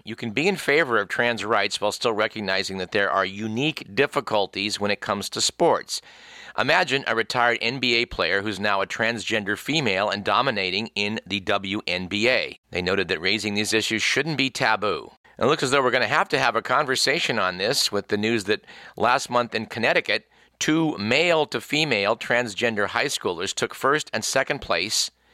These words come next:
in the girls' fifty-five meter dash at the state indoor open track championship, crushing the competition. They also placed first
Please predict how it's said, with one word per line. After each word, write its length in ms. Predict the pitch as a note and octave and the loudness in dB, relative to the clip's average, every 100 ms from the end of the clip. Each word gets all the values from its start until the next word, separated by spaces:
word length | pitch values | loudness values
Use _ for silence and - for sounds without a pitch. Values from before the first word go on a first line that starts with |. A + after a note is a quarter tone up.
| _ - | _ -4
in 100 | A#2 | 0
the 80 | B2 | 0
girls' 380 | G#2+ A#2 A2+ - | 2 2 2 0
fifty-five 640 | C3 C3 C3 - G#2+ G#2 | -2 -4 -4 2 2 2
meter 260 | G#2 G2+ G#2 | -2 -4 -2
dash 460 | F#2 F2 F#2+ - - - - | 0 0 0 -4 -12 -20 -8
at 140 | - - | -6 -2
the 80 | A#2+ | -2
state 380 | - A2 A#2 - _ - | 2 2 0 -4 _ -6
indoor 460 | A2 A2 G#2+ A2 - | -4 2 2 2 2
open 360 | A2+ A2 G#2+ | 0 0 -4
track 380 | - A2+ F#2 - | -2 0 0 -2
championship, 680 | - A2+ A2 F#2+ - G2+ - - - | -2 -2 0 -4 -2 -2 -4 -12 -10
crushing 580 | - G3 G#3+ - A2+ B2 | 2 4 4 2 0 -2
the 80 | C3 | -2
competition. 840 | A#2+ A2 B2 - E3+ - A#1 - - - - - - | 0 0 0 0 0 0 -2 -6 -20 -20 -20 -18 0
They 120 | A#2+ | 2
also 340 | D#3+ F#3 D3+ | 4 4 0
placed 480 | B2 B2 A2+ A#2 - | 2 2 2 2 -4
first 340 | - C#3+ D3+ | 0 2 2